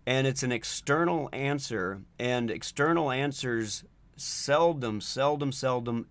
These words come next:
ever answer the inside questions. And so,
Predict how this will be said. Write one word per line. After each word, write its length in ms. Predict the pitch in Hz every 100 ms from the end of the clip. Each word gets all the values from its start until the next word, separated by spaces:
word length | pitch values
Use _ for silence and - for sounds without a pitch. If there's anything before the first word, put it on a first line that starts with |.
| -
ever 520 | 151 147 123 104 101 - - - - 117
answer 340 | 123 127 120
the 180 | 107 110
inside 680 | 117 113 - 120 113 95 - -
questions. 680 | - 90 - 90 90 90 -
And 180 | 117 110
so, 340 | 131 123 113